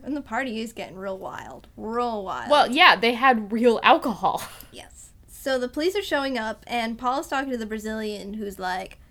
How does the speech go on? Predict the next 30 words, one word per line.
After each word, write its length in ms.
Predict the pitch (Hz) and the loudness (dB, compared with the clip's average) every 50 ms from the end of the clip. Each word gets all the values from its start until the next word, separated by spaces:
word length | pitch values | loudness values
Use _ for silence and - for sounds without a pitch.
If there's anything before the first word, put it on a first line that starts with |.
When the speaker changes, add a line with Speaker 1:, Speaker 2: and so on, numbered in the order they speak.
| - - - - | -20 -20 -20 -20
Speaker 1:
"I 200 | - - 170 214 214 | -14 -10 -10 -10 -10
can't 500 | - - 262 262 285 277 277 262 254 - - - - - - - - - - - | -8 -4 0 2 2 2 0 -2 -8 -10 -18 -20 -20 -20 -20 -20 -12 -8 -2 0
Speaker 2:
I 160 | 180 220 240 | 2 2 0
can't, 340 | 226 - 277 254 208 196 196 | 0 -4 -4 -4 -4 -2 4
no 260 | 214 285 302 285 208 | 6 8 8 8 6
police. 500 | - 214 190 185 190 262 240 175 139 - | 4 0 0 0 0 -2 -2 -2 -4 -2
Speaker 1:
No 200 | 226 233 277 285 | -2 -2 -2 -2
police, 600 | 277 330 311 339 370 381 370 339 330 - - - | 0 0 0 2 2 2 2 2 0 -4 -6 -8
no 220 | 220 208 214 226 226 | -6 -4 -4 -4 -6
police, 520 | 226 - 240 247 254 262 254 254 254 - | -6 -4 -2 -2 0 0 -2 -4 -4 -8
bad, 520 | - - 226 233 240 240 240 226 220 220 - - _ - | -6 -2 0 2 2 2 2 0 0 -4 -8 -14 _ 0
bad, 420 | 240 233 262 269 277 254 233 - | 2 4 6 4 4 2 -2 0
bad." 480 | 277 240 254 254 240 220 220 220 226 339 359 | 2 4 4 6 4 2 0 -2 -4 0 4
<laughs> 240 | - 320 508 - - - - - - | 4 4 4 2 -2 -10 -18 -12 -2
Speaker 2:
No 220 | 214 247 294 294 | 4 6 6 6
popo, 540 | 262 269 226 175 180 - 185 98 - 214 220 - - | 6 4 -2 -2 -2 -4 -6 -6 -8 -10 -12 -12 -10
no. 640 | 214 190 185 185 196 226 277 320 302 - - 226 - - | -10 -8 -8 -8 -6 4 6 6 6 6 4 -2 -12 -14
Speaker 1:
So 640 | - - - - 294 277 262 247 240 233 226 - - - - | -12 -8 0 2 4 4 4 4 2 2 0 -2 -6 -8 -14
Paul 320 | - 254 247 262 262 262 | -4 -2 0 0 0 -2
takes 560 | 262 - 294 262 262 247 240 - - - - - | -4 -2 0 0 0 0 0 -6 -16 -16 -14 -12
him 500 | - 247 240 247 240 233 220 214 220 220 - | -12 -8 -6 -4 -4 -4 -4 -4 -4 -6 -6
out 320 | - 214 208 196 - - | -6 -6 -6 -6 -8 -10
into 260 | - 220 214 - 247 | -12 -12 -10 -8 -8
the 220 | 220 214 208 202 202 | -6 -4 -4 -4 -4
fire 320 | - 233 214 208 202 208 | -4 -4 -4 -4 -4 -4
escape, 540 | 214 208 - - - 208 208 214 208 - _ - | -6 -8 -12 -12 -12 -10 -10 -10 -12 -14 _ -12
and 200 | 214 220 214 202 | -10 -10 -8 -8
so, 420 | - 233 214 214 208 202 202 208 - _ - - - | -8 -6 -6 -6 -6 -6 -8 -12 -14 _ -20 -10 -6
uh, 240 | 247 240 226 214 208 - | -4 -4 -4 -4 -8 -10
Paul 400 | - - 247 214 220 220 214 202 | -10 -4 -2 -2 -2 -2 -6 -10